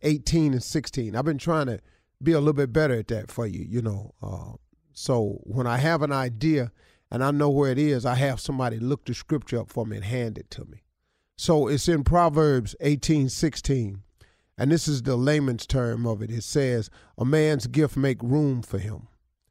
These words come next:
and brings him before great men." It is your gift that will make room for you. Now, my interpretation of this is, is this. Now, I could be wrong. Please go to your local church, synagogue, temple, mosque, whatever you do,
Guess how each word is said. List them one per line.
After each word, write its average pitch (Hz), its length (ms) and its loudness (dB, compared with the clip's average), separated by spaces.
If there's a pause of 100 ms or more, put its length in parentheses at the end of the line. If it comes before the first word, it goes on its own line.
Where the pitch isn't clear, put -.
(440)
and 110 140 -2
brings 147 420 2
him 139 220 0
before 123 400 -2
great 123 340 -2
men." 113 360 -8 (1120)
It 170 120 4
is 156 180 2
your 185 200 4
gift 165 600 0 (840)
that 156 240 0
will 151 120 2
make 151 280 2
room 143 340 2
for - 140 -8
you. 98 200 -8 (100)
Now, 156 160 0
my 262 240 4
interpretation 131 720 -4
of 87 140 -20
this 98 360 -18
is, 95 300 -16
is 104 200 -12
this. - 420 -6
Now, 90 160 -6
I 160 100 2
could 147 180 -2
be 127 120 0
wrong. 143 460 0 (380)
Please 175 280 0
go 143 180 -2
to 127 140 -8
your 113 180 -4
local 113 320 -8
church, 151 400 -2
synagogue, 123 720 -4
temple, 127 340 -4
mosque, 117 480 -6
whatever 117 300 -2
you 110 160 -4
do, 113 320 -2